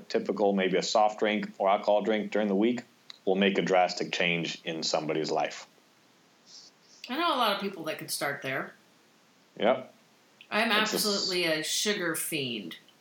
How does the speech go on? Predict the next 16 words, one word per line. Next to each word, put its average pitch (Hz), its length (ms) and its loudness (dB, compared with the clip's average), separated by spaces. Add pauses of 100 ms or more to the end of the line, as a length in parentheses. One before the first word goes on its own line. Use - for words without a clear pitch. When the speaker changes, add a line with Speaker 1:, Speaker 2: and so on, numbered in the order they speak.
Speaker 2:
I 185 140 0
had 208 140 0
to 190 60 0
learn 180 400 0
how 175 180 0
to, 147 260 -2 (1040)
to 180 100 -6
control 170 640 -2
that 165 320 0 (880)
and 170 320 -4 (160)
find 196 400 0
different 208 400 0
things 170 420 0
that 175 220 -2
were, 160 340 -2 (280)
that - 260 -4